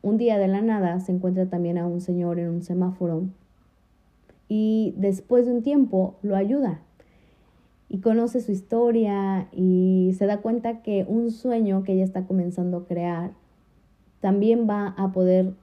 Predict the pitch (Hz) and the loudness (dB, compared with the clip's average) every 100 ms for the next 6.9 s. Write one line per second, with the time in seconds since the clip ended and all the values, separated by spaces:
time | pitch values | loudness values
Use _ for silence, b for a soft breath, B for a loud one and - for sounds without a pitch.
0 | _ - 196 190 190 180 185 190 196 - | _ -4 -2 0 0 2 2 2 0 -4
1 | 190 190 185 185 196 190 180 185 - 180 | -4 0 2 4 2 2 0 -2 -6 -6
2 | 185 180 180 180 156 160 - 196 185 175 | -4 -4 -4 -8 -8 -8 -4 -4 -4 -6
3 | - b b b b b - 185 190 196 | -12 b b b b b -6 -4 -2 0
4 | 190 190 196 202 214 208 202 202 - 190 | 2 4 2 2 2 0 -2 -4 -4 -4
5 | 190 190 180 180 - 202 214 185 170 165 | 0 0 0 -4 -6 -2 0 2 0 -2
6 | 160 180 185 185 180 180 180 165 | -6 -4 -4 0 2 2 2 -2